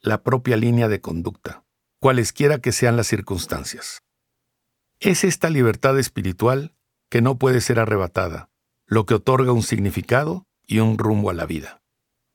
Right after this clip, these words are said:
Víctor Frankl. "Te has retrasado, Alberto",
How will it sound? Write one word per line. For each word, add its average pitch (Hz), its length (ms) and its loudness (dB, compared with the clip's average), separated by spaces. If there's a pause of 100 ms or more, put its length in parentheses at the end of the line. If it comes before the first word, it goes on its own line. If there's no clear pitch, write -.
(180)
Víctor 127 360 -2
Frankl. - 500 -6 (1300)
"Te 147 100 4
has 143 80 4
retrasado, 156 500 2
Alberto", 104 560 0